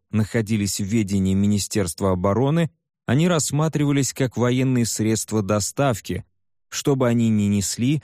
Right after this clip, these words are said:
собаку или ядерную боеголовку. В результате советская космическая программа казалась безупречной, тогда как С Ш А продолжали отставать.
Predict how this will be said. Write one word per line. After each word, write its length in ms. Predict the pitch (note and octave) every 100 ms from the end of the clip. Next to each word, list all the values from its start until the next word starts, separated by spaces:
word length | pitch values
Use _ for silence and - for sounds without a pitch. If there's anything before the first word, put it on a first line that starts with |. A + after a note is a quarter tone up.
| -
собаку 840 | - C3+ A2 A#2 D3+ - C3+ G#2+ _ _
или 480 | C#3+ C#3 C#3 C3+ B2+
ядерную 760 | A2+ A2+ A2 G2 G2 G2+ G2 F2+
боеголовку. 920 | F2 A2+ G2 G#2+ G#2+ G2 - - - - _ _ _ _ _ _ -
В 100 | A#2+
результате 640 | C#3 C#3+ C#3 F#3 F3+ D3+
советская 580 | C3 C#3 C#3 D#3 - B2
космическая 720 | B2 A#2+ C3+ C3 B2 - A2+
программа 800 | G2 A2+ A2 A#2 D#3+ C#3+ G#2+ G2 F2+
казалась 600 | - A2+ C3+ C#3+ C3+ -
безупречной, 1200 | B2 D3 D3+ D3+ C#3+ D3+ D3 G#2+ - F#2 E2 - _ _ _ -
тогда 400 | B2 A2 A2 G2+
как 180 | G#2
С 140 | - A2
Ш 240 | - C#3+
А 60 | D3
продолжали 600 | C3 A2 G#2+ F#2+ G#2 G2
отставать. 840 | - G#2 - - F#2+ F#2 D#2+ -